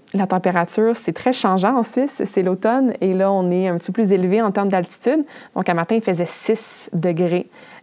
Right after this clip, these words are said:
versus hier, euh, j'étais en camisole puis il fait genre vingt. Euh, Lausanne, à un moment donné, il faisait trente. Donc, ça change beaucoup, tout dépendant t'es où. Puis avec l'automne aussi, euh,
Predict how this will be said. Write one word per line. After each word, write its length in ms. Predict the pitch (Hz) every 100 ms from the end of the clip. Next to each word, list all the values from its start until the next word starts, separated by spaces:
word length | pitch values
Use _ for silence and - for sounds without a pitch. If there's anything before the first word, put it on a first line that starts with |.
| 180
versus 400 | 175 - 190 185
hier, 260 | 180 180
euh, 100 | 170 170
j'étais 120 | 175
en 100 | 170
camisole 460 | 175 170 165 180
puis 120 | 180 170
il 20 |
fait 160 | 180
genre 220 | 165 160 160
vingt. 340 | 170 180 214 233 - - -
Euh, 140 | 170
Lausanne, 280 | 170 175 180
à 60 | 180
un 20 |
moment 120 | 170
donné, 100 | 180
il 40 |
faisait 220 | 175 165 165
trente. 500 | - 185 208 226 185
Donc, 200 | 175 170
ça 100 | 190
change 320 | - 226 226
beaucoup, 300 | 190 - 240
tout 260 | - -
dépendant 380 | 196 196 180 190
t'es 240 | 196 180 175
où. 240 | 220 330
Puis 120 | - 180
avec 200 | 170 185
l'automne 360 | 175 170 202
aussi, 480 | 185 - - 208 208
euh, 340 | 175 165 -